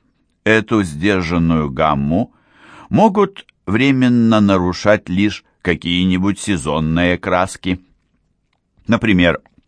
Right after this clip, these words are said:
весеннее цветение азалий или пламенеющие осенью листья клёнов. Здесь порой думаешь, что не только художники, но и сама натура,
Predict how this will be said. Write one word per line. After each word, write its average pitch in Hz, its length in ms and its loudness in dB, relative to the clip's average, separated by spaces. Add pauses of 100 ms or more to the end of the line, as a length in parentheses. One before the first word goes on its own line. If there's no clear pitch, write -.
(220)
весеннее 156 720 0
цветение 85 800 0
азалий 147 600 -2 (500)
или 98 380 4
пламенеющие 80 1080 -2
осенью 151 760 -2 (480)
листья 95 500 0
клёнов. 71 640 -4 (880)
Здесь 101 460 0
порой 127 340 0
думаешь, 110 600 -2 (580)
что 101 220 -2
не 104 160 2
только 95 360 0
художники, 78 840 -6 (260)
но 87 120 0
и 90 80 2
сама 87 360 0
натура, 85 720 -4